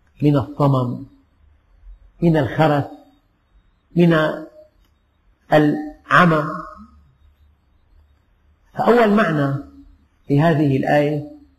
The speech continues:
أن المنافق يبحث عن الدنيا ولا يعنيه إلا الدنيا، لا تعنيه إلا، لا ت-، يعنيه من الدنيا إلا الدرهم والدينار.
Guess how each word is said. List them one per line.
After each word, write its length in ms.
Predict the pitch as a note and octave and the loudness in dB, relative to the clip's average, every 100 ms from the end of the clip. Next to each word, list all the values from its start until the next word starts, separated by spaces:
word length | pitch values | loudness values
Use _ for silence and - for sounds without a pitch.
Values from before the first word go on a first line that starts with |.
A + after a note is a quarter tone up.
| _ _ - | _ _ -2
أن 160 | F#3+ D#3+ | 0 2
المنافق 540 | C#3 C#3 D#3+ F3 F3+ - | 0 0 0 0 -2 -2
يبحث 440 | D#3 C3+ D3+ C#3+ | -2 -2 -6 -4
عن 240 | C#3+ C3+ C3 | -2 -2 -4
الدنيا 460 | A#2+ A#2+ G#2 G2+ - - - _ _ - - _ _ - - | -4 -4 -6 -8 -14 -20 -20 _ _ -20 -20 _ _ -18 0
ولا 260 | E3+ G#3+ | 2 4
يعنيه 640 | G#3 F3+ F3+ G3 E3+ E3 E3+ | 2 0 0 0 0 0 0
إلا 160 | D3+ | 0
الدنيا، 480 | C3+ B2 A#2+ A2 G2+ - _ _ _ _ - | 0 -2 -4 -4 -8 -14 _ _ _ _ 0
لا 140 | F#3+ | 2
تعنيه 640 | F#3+ C#3 D#3+ F3+ D3 D#3+ E3 | 2 0 0 0 0 0 2
إلا، 260 | D3+ C#3+ - - - _ - | 2 0 -4 -14 -20 _ -2
لا 200 | G3 G#3 | 2 2
ت-، 200 | - F3+ | 0 0
يعنيه 600 | F3+ D3 F#3+ E3+ E3 D#3+ | 2 2 2 2 2 0
من 60 | |
الدنيا 480 | D3+ C3+ F3+ E3+ D#3+ | 0 0 2 2 0
إلا 200 | E3 D3+ | 0 0
الدرهم 480 | C#3 D3+ D3+ C#3+ C#3+ | 2 0 0 0 0
والدينار. 680 | C3+ A#2+ A#2+ C3 C3 A2 | 0 -2 -2 -2 -4 -6